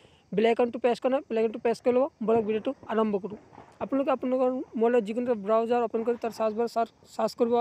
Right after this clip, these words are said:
আৰ এইচ ৰিপ-, reporting, আৰ এইচ reporting। মই আপোনালোকৰ ডেছক্ৰিপশ্যনত, মই আপোনালোকৰ সুবিধাৰ বাবে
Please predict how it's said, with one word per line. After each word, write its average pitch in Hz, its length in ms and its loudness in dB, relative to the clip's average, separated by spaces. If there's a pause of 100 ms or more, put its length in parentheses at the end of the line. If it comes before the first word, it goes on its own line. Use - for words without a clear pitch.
(520)
আৰ 233 120 2 (1160)
এইচ 226 200 6 (1400)
ৰিপ-, 214 240 -2 (1900)
reporting, - 1300 0 (640)
আৰ 214 160 2
এইচ 277 120 0 (120)
reporting। 202 300 -2 (880)
মই 220 160 2
আপোনালোকৰ 254 340 2 (260)
ডেছক্ৰিপশ্যনত, 254 840 -2 (400)
মই 233 140 2
আপোনালোকৰ 247 340 2
সুবিধাৰ 233 300 2
বাবে 240 120 0